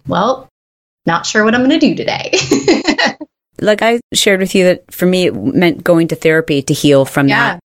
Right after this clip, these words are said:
Speaker 2: What have you done to heal?
Speaker 1: Yeah, I have gone to therapy. Specifically, you know, I, I actually went to this one week long retreat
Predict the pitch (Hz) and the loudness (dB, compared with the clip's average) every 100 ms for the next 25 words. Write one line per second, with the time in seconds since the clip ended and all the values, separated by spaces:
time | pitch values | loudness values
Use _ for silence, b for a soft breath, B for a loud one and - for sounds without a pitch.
0 | _ _ 302 480 440 320 277 196 170 151 | _ _ 2 2 4 2 2 4 4 2
1 | 156 156 _ _ - 147 - 139 64 127 | 0 -4 _ _ -2 -2 2 2 0 -4
2 | _ _ _ _ 254 415 - - _ _ | _ _ _ _ 0 2 0 -4 _ _
3 | _ _ - 226 247 233 277 254 285 233 | _ _ -6 -4 0 0 0 -4 -2 0
4 | 170 170 202 269 277 - _ _ _ - | 0 2 0 0 -2 -10 _ _ _ -20
5 | - - 254 233 - 226 233 226 226 214 | -14 -10 -6 -6 -4 -4 -2 2 2 2
6 | 202 196 - - 190 180 175 180 185 180 | 2 0 -2 -4 -2 0 0 -2 -4 -4
7 | 190 185 185 185 180 - - 170 175 185 | -2 -2 -2 0 -2 -4 -6 -2 0 0
8 | 190 190 185 190 185 - 240 - | -2 2 0 0 -2 -2 -2 -2